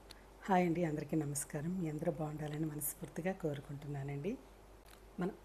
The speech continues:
మాఘశిర గురువారం రెండవ రోజండి. రెండవ లక్షవారం రోజు ఏ విధంగా పూజ చేసుకున్నాననేది ఈ వీడియో రూపంలో మీకు చెప్-, చూపిస్తున్నానండి. నేను విశేషంగా ఈ మాఘశిర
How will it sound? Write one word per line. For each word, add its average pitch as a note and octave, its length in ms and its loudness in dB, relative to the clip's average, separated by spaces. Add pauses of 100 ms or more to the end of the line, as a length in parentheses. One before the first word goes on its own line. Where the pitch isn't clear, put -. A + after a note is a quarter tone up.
(140)
మాఘశిర D#3 440 2
గురువారం D#3 540 4 (640)
రెండవ E3+ 360 6
రోజండి. D3 500 0 (500)
రెండవ F3 440 6 (380)
లక్షవారం D#3 600 2
రోజు C#3+ 300 0 (520)
ఏ D#3 180 8
విధంగా D#3+ 340 4
పూజ D#3 240 0 (180)
చేసుకున్నాననేది C#3+ 760 0 (580)
ఈ F3 40 6
వీడియో D#3 300 4
రూపంలో D3 340 -2
మీకు - 260 -8 (140)
చెప్-, - 400 -6
చూపిస్తున్నానండి. D3 800 0 (1000)
నేను G#3+ 220 6
విశేషంగా F#3 680 4 (160)
ఈ E3+ 160 6
మాఘశిర D#3+ 600 4